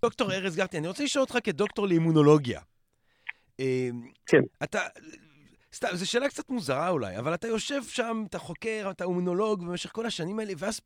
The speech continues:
Speaker 1: פתאום, גם, אה, אני יכול לשאול אותך בן כמה אתה?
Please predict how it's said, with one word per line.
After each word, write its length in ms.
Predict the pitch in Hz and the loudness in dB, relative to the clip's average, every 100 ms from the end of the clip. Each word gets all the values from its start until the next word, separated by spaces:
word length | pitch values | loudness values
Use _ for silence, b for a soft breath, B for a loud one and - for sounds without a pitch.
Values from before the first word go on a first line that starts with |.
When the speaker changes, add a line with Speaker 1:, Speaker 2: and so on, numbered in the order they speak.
| - | -2
Speaker 1:
פתאום, 520 | 320 - 147 147 226 _ b b b b - | 0 4 2 2 -4 _ b b b b -2
גם, 180 | 185 165 | -2 0
אה, 360 | 147 143 135 | -6 -10 -10
אני 120 | 135 | -6
יכול 160 | 139 196 | -4 -2
לשאול 180 | 202 233 | -2 -2
אותך 120 | - | -4
בן 180 | 175 170 | -6 -4
כמה 200 | 185 220 | -2 -4
אתה? 140 | 247 | -6